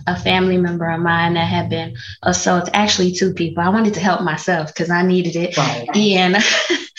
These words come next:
Speaker 1: also I needed to be that resource for her because she confided in me and she trusted me enough to tell me what was going on. So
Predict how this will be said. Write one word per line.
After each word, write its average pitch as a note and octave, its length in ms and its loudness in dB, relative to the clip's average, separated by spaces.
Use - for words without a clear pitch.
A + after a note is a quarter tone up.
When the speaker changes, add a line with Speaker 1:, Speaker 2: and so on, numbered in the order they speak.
Speaker 1:
also G#3+ 520 0
I F#3+ 240 0
needed F#3+ 560 0
to F#3+ 240 2
be F3+ 560 -2
that F3+ 240 -2
resource F3+ 560 -4
for F#3+ 380 0
her D#3+ 280 -2
because F3+ 320 -4
she F#3+ 180 0
confided F3 600 0
in E3+ 140 -2
me E3 220 -4
and E3+ 120 -2
she F3+ 260 0
trusted F#3 400 -4
me F3 140 2
enough E3+ 420 0
to F#3+ 160 0
tell F3+ 320 2
me E3+ 240 0
what E3 340 -2
was E3+ 200 -2
going E3 400 0
on. D#3+ 320 0
So E3 400 -4